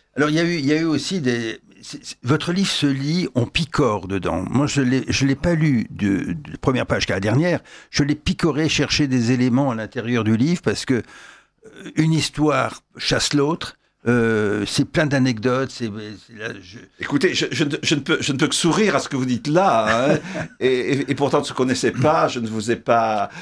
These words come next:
Speaker 2: je ne vous ai
Speaker 1: Non,
Speaker 2: pas payé
Speaker 1: on,
Speaker 2: pour
Speaker 1: on,
Speaker 2: dire ça.
Speaker 1: non, non, puis on s'était pas rencontrés avant,
Speaker 2: On
Speaker 1: hein.
Speaker 2: s'était pas rencontrés
Speaker 1: Non,
Speaker 2: avant,
Speaker 1: non, non,
Speaker 2: voilà,
Speaker 1: moi, je suis ravi de
Speaker 2: absolument.
Speaker 1: vous rencontrer, hein, vraiment,
Speaker 2: Ouais,
Speaker 1: sincèrement.
Speaker 2: ouais. Ben, moi
Speaker 1: Euh,
Speaker 2: aussi. Surtout
Speaker 1: alors,
Speaker 2: parce que vous venez de dire, enfin.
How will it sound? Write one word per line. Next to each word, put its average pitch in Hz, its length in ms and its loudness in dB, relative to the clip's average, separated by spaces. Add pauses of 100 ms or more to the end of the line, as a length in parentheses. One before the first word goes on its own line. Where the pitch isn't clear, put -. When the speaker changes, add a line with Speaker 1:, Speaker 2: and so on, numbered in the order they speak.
(160)
Speaker 2:
je - 120 -2
ne 113 60 0
vous 113 160 0
ai 160 60 4
Speaker 1:
Non, 214 80 6
Speaker 2:
pas 101 80 2
payé 139 200 4
Speaker 1:
on, 165 40 4
Speaker 2:
pour 160 180 2
Speaker 1:
on, - 20 2
Speaker 2:
dire - 160 2
ça. 175 280 4 (100)
Speaker 1:
non, 208 80 2
non, 208 80 -2
puis 170 100 -4
on 151 80 -2
s'était 131 200 0
pas 143 100 0
rencontrés 120 380 0
avant, 165 280 2
Speaker 2:
On 160 40 4
Speaker 1:
hein. 147 40 4
Speaker 2:
s'était 135 160 0
pas 175 120 2
rencontrés 147 320 0
Speaker 1:
Non, 147 80 4
Speaker 2:
avant, 156 80 0
Speaker 1:
non, 190 160 4
non, 139 80 0
Speaker 2:
voilà, 135 180 0
Speaker 1:
moi, 131 80 0
je - 60 -2
suis 139 80 2
ravi 143 220 0
de 120 40 -2
Speaker 2:
absolument. 120 100 0
Speaker 1:
vous 107 60 -2
rencontrer, 110 420 0
hein, 90 120 0
vraiment, 127 300 2
Speaker 2:
Ouais, 120 180 2
Speaker 1:
sincèrement. 117 380 2
Speaker 2:
ouais. 104 300 -6
Ben, 120 160 2
moi 110 140 0
Speaker 1:
Euh, 123 40 4
Speaker 2:
aussi. 123 400 0 (180)
Surtout - 220 4
Speaker 1:
alors, - 120 4
Speaker 2:
parce 208 140 -4
que 175 60 -4
vous 160 80 0
venez 147 180 0
de 165 60 -2
dire, 180 300 2
enfin. - 360 0